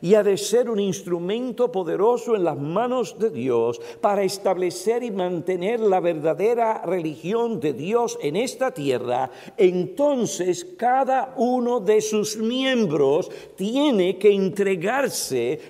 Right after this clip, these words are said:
personal y continuamente a la obra de reforma en su vida personal,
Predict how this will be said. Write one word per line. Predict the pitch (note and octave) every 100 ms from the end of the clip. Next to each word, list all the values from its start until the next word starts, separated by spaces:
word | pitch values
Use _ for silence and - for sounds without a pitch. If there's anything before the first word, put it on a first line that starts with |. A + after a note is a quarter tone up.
| -
personal | A3+ G#3+ G3 - G#3 G#3 G#3+ C4 C4+ -
y | A3+
continuamente | G#3+ G3 F#3 F#3+ F#3 E3 D#3+ F#3+ E4 B3 F3+ - A2+ C3 - -
a | - G3+ F#3+
la | F#3+ - -
obra | D4+ B3 C#3+ E3 F#3+
de | F3 F#3+
reforma | G3 F#3+ - - E4+ A#3 E3 D3 F3 F3+ -
en | - A3+ G#3+
su | - G#3 G#3+
vida | A3 D#4+ C#4+ C#4+ C#4 -
personal, | A3+ G#3 F3 - F#3+ F#3+ C4+ F#4+ E4 - - -